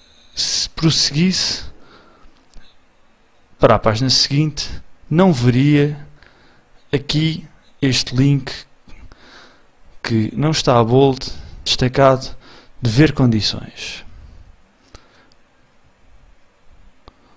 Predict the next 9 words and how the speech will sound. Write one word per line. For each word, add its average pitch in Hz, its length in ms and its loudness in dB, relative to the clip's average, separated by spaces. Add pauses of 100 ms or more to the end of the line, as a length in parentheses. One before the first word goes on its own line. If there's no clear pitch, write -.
(600)
E 117 80 -6
portanto, 151 460 -2
como 107 180 -2
podem 117 300 2
ver, 143 320 2
quem 135 140 -2
fizesse 117 400 -4
aqui 117 140 -8
continuar, 139 760 4